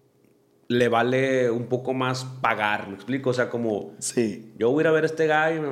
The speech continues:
Speaker 1: ¿cuánto? Cincuenta, cien, me vale más, vamos.
Speaker 2: Sí, es que la gente allá, güey, está como más enfermona en cuestión de los corridos. Y, y jalan y van a los eventos.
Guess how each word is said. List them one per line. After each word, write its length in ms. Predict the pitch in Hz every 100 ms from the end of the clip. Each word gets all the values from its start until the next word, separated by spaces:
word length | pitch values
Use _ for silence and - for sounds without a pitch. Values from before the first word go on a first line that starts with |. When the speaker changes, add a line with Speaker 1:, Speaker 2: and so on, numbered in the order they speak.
| 120
Speaker 1:
¿cuánto? 320 | 135 143 147 123
Cincuenta, 460 | 120 110 131 131
cien, 220 | 135 135 127 120
me 100 | 117
vale 180 | 117 127
más, 220 | 113 101
vamos. 260 | 101 95 92
Speaker 2:
Sí, 80 |
es 100 | 180 160
que 100 | 220
la 100 | 170
gente 220 | 175 196
allá, 160 | 208
güey, 140 | 214 226
está 160 | 190
como 180 | 165 202
más 380 | 165 160 180 175
enfermona 520 | 160 151 131 131 143
en 40 | 180
cuestión 220 | 143 143
de 60 | 170
los 100 | 170
corridos. 440 | - 131 131 104 - -
Y, 220 | - 143 143
y 60 |
jalan 420 | - - 143 170
y 80 | 151
van 140 | 135 160
a 20 |
los 140 | 170
eventos. 500 | 143 147 147 123 120